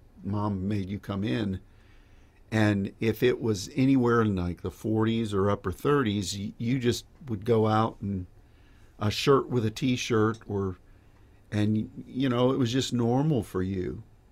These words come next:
And so I think a lot of times I still think that way, even though my body is telling me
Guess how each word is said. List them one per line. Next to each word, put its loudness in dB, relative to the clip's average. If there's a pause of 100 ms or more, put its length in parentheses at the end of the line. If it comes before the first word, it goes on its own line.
(120)
And -2 (540)
so 0
I 4
think 0
a 4
lot 4
of -2
times 0
I 0
still 0
think -4
that -6
way, -8 (800)
even 2
though 2
my 0
body 0
is -4
telling -2
me -6